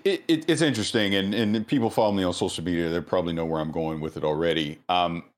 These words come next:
I enjoyed what they're doing with twenty forty-two. I, I, I think there's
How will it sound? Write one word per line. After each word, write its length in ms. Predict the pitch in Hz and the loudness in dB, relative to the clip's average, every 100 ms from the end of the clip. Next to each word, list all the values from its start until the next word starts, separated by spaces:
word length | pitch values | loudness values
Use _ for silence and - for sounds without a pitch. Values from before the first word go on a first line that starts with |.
| _ _ _ | _ _ _
I 140 | - 196 | -4 -2
enjoyed 1000 | 208 170 131 101 - 110 101 87 78 67 - _ _ _ _ - | -2 -4 -6 -4 0 2 2 2 0 -6 -16 _ _ _ _ -2
what 220 | 98 - | -2 0
they're 160 | 87 | -2
doing 320 | 78 82 76 73 | 0 -4 -4 -6
with 180 | 73 | -8
twenty 260 | - 78 73 | -6 -6 -6
forty-two. 720 | - 73 71 - 76 62 50 | -6 -6 -6 -8 -8 -6 -4
I, 220 | 71 80 - | -2 -2 0
I, 160 | 80 - | -2 0
I 60 | 85 | -2
think 360 | - 87 - | -2 -6 -2
there's 320 | 90 82 78 | -2 0 -2